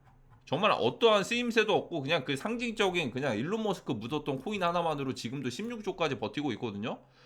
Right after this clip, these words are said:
근데 플로키 같은 경우에는 오히려 기술들이 더 많아요. 엔에프티부터 시작을 해가지고 도지사에서 엔에프티를 발행하지는 않았잖아요. 뭐 엔에프티부터 시작을 해가지고 이제 플로키 게임도 있고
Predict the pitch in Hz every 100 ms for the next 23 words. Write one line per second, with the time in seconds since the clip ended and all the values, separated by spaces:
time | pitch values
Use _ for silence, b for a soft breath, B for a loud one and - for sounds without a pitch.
0 | b 139 147 226 269 269 240 233 196 190
1 | 180 180 110 160 190 - 131 208 190 180
2 | - - 180 151 113 127 - _ - 117
3 | 180 175 - 143 135 135 123 156 131 143
4 | 143 131 131 113 B B B 139 190 220
5 | 214 196 170 123 190 190 185 156 127 151
6 | 151 147 113 117 113 95 95 113 107 98
7 | 123 156 135 - 135 127 131 113 156 131
8 | 131 131 127 123 117 107 135 117 92 B
9 | B B B _ - 220 220 151 180 196
10 | 208 185 135 - 143 127